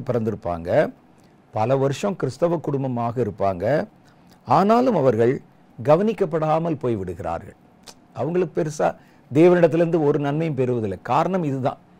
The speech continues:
நமக்கு எல்லாம் தெரியுங்கிற மாதிரி தங்களுடைய ஞானத்தை காட்டுறது, "வசனம் தானே எங்களுக்கு தெரியும்" சொல்றது, "பைபிள் தானே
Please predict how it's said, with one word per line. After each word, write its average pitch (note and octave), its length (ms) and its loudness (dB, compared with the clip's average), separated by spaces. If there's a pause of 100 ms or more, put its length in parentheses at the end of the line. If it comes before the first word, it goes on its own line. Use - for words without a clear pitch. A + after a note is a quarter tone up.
(360)
நமக்கு B2 300 -2
எல்லாம் E3+ 340 2
தெரியுங்கிற D3+ 420 2
மாதிரி D3 240 0
தங்களுடைய A#2+ 440 -2
ஞானத்தை D3 360 -2
காட்டுறது, G#2+ 640 -6 (480)
"வசனம் F3 360 2
தானே D3 240 0
எங்களுக்கு B2 340 -4
தெரியும்" D3+ 320 -2
சொல்றது, G2+ 520 -8 (380)
"பைபிள் F3+ 320 6
தானே D#3+ 340 2